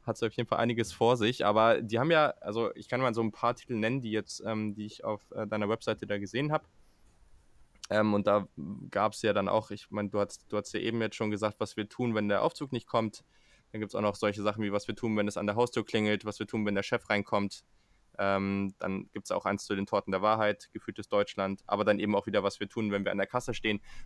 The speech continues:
Woher kommen denn diese, also diese Richtung, ähm, die du da eingeschlagen hast? Ähm, war das ein, ein Anfang und dann hast du einfach diese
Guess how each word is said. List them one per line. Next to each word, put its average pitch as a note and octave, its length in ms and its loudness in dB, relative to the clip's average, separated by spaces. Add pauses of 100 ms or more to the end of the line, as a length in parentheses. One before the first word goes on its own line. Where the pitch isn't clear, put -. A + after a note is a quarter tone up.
Woher C3+ 220 6
kommen D3 240 2
denn B2 140 4
diese, A2 460 4 (640)
also G#2+ 160 -2
diese G#2 280 -2
Richtung, G#2+ 520 2
ähm, G2+ 340 0
die G#2 100 -6
du G2 100 -4
da G2 200 4
eingeschlagen G2 600 0
hast? G2 280 -4
Ähm, F#2+ 260 -2
war G2+ 100 2
das G#2 140 0
ein, G#2+ 260 4
ein - 480 -2
Anfang C#3 440 0
und G#2+ 140 -2
dann G#2 180 0
hast G#2+ 160 -6
du - 40 0
einfach G#2 180 -4
diese G2 260 -2